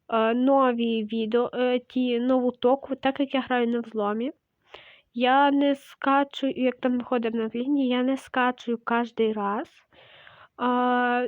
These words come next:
не удаляю і не скачую. Я буду там, на,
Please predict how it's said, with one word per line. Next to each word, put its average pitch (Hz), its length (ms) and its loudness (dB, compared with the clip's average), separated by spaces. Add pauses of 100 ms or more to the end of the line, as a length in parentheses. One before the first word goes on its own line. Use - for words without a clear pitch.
(100)
не 269 180 2
удаляю 285 560 4
і 262 140 0
не 262 120 0
скачую. 302 500 -2
Я 285 140 4
буду 277 280 -2
там, 269 200 0
на, 262 220 2